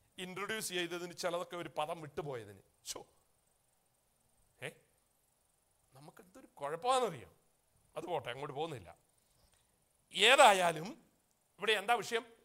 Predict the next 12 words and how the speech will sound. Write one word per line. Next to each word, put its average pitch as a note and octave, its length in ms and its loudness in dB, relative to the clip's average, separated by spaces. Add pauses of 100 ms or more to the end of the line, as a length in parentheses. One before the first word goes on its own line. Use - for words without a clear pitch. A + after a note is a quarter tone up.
ലോകസ്നേഹം. D3+ 960 -8 (920)
അപ്പോൾ F3 240 2 (1400)
നമ്മളോടുള്ള G3+ 520 2
സ്നേഹം, E3 400 -8 (1400)
നമുക്കുള്ളതിനോടുള്ള G#3 920 2
സ്നേഹം, A#2+ 380 -12 (1040)
പിന്നെ F3 220 0 (1500)
ലോകത്തോടുള്ള G#3 720 0
സ്നേഹം. F#2+ 400 -20 (1040)
ലോകസ്നേഹം F#3+ 760 2 (840)
എന്ന് F#3 180 -6
പറയുമ്പോൾ E3+ 500 -2